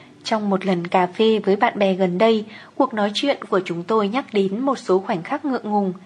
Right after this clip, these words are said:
Câu chuyện tôi kể liên quan tới việc một chiếc quần lót đã lọt ra khỏi một bên ống quần jean của tôi và rơi ra đường khi tôi đang đi dạo phố với chồng ở thành phố Lawrence, Kansas. Tôi điểm nhanh những lựa chọn dành riêng cho mình.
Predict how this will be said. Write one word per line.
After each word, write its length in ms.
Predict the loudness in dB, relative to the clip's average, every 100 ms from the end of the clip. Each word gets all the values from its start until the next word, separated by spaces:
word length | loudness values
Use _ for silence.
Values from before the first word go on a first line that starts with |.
| -20 -20 -20 _ -2
Câu 160 | 0 0
chuyện 240 | -4 -4
tôi 120 | -4
kể 220 | -2 0 0
liên 360 | 0 -2 -2
quan 260 | 2 0 0
tới 120 | -2
việc 300 | 0 0 -2
một 180 | -4 -4
chiếc 160 | -4 -2
quần 200 | -2 0
lót 180 | 0 0 0
đã 120 | 0
lọt 220 | 2 2 2
ra 120 | 0 0
khỏi 300 | 2 2 2
một 140 | -4 0
bên 180 | 0 2
ống 240 | 0 0
quần 200 | 0 0
jean 300 | -2 -4 0
của 120 | 0
tôi 280 | 2 2 2 2
và 120 | 0
rơi 240 | 2 2
ra 180 | 4 2
đường 320 | 4 2 2
khi 180 | -4 -6
tôi 220 | 0 0
đang 220 | 0 -2
đi 160 | -2 0
dạo 160 | 0 0
phố 360 | 0 2 2 0
với 120 | 0
chồng 300 | 2 0 0
ở 120 | 0 0
thành 160 | -2 -4
phố 280 | 0 2
Lawrence, 560 | 2 0 0 0 0 -2 -6
Kansas. 440 | -8 -8 -4 -2 -2 -6 -12 0
Tôi 220 | 2 2
điểm 240 | 0 -2
nhanh 280 | -2 0 0
những 260 | -2 -4 -2
lựa 140 | -2
chọn 220 | -2 -2 -2 -4
dành 260 | -4 -2
riêng 280 | -2 -2 -2 -2
cho 120 | 0
mình. 260 | 2 0